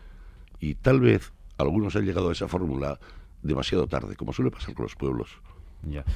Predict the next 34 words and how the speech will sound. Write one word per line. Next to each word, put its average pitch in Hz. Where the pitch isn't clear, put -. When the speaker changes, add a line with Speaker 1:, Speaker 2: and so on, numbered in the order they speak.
Speaker 2:
Eh, 101
quizás 110
también, 123
eh, 95
eran 113
ustedes 127
conscientes 127
de 127
que 101
estaban 113
jugando, 117
intentando 110
meterle 117
un 110
passing 120
shot, 113
a 107
la, 92
por 90
decirlo 123
de 117
alguna 117
manera, 127
a, 107
a 98
lo 92
que 104
es, -
eh, 85
la, 82
la 104
legalidad 104
con 107
una, 107